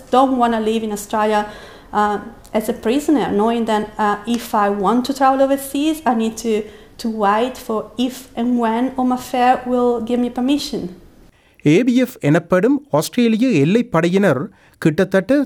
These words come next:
Speaker 2: தொண்ணூற்றிரண்டாயிரம் நாட்டை விட்டு வெளியேறுவதற்கான கோரிக்கைகளை பெற்றுள்ளனர். அவற்றில் இருபத்திரண்டாயிரத்துக்கும் அதிகமானவர்களுக்கு மார்ச் மற்றும் ஜூலை மாதங்களுக்கு இடையில் அனுமதி வழங்கப்பட்டன.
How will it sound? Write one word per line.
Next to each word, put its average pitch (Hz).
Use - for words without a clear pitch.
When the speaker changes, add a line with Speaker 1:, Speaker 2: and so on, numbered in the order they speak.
Speaker 2:
தொண்ணூற்றிரண்டாயிரம் 180
நாட்டை 160
விட்டு 208
வெளியேறுவதற்கான 170
கோரிக்கைகளை 156
பெற்றுள்ளனர். 165
அவற்றில் 156
இருபத்திரண்டாயிரத்துக்கும் 180
அதிகமானவர்களுக்கு 165
மார்ச் 156
மற்றும் 165
ஜூலை 196
மாதங்களுக்கு 170
இடையில் 160
அனுமதி 170
வழங்கப்பட்டன. 156